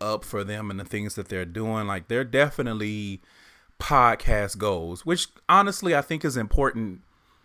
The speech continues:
in general, but also for me, because they are a younger podcast. Like I said, they just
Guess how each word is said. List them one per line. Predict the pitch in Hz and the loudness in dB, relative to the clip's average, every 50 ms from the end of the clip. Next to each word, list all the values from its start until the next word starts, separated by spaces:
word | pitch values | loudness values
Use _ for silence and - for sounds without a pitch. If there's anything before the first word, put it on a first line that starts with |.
| _ _ _ 147 | _ _ _ 0
in | 156 151 131 | 0 2 2
general, | 104 113 120 120 127 135 139 147 139 | 0 0 0 2 2 2 0 0 0
but | 117 113 104 - | 0 0 0 2
also | - 110 120 123 - - 120 110 | 2 2 2 2 0 0 -2 -2
for | - - 104 98 | -2 -4 -4 -2
me, | 92 95 107 123 135 120 104 95 92 90 - - - - - _ | -2 -2 -2 -2 -2 -2 -2 -4 -6 -10 -12 -18 -20 -20 -8 _
because | - 156 165 151 139 | 0 2 2 4 4
they | 139 160 165 | 4 4 6
are | 151 147 151 151 | 6 8 8 8
a | 135 127 | 8 6
younger | 120 120 113 110 110 113 | 4 2 0 0 -2 -2
podcast. | - - 101 98 98 95 - 107 101 101 104 110 - | 0 2 2 4 2 2 0 0 0 0 0 0 -2
Like | 110 95 107 | -4 -6 -6
I | |
said, | - - 107 98 90 87 | -6 -6 -4 -4 -4 -2
they | 107 101 104 107 | -2 -2 -2 -2
just | 101 92 90 98 104 104 107 104 - - - - - - | -4 -8 -6 -6 -4 -4 -4 -4 -6 -8 -8 -10 -10 -6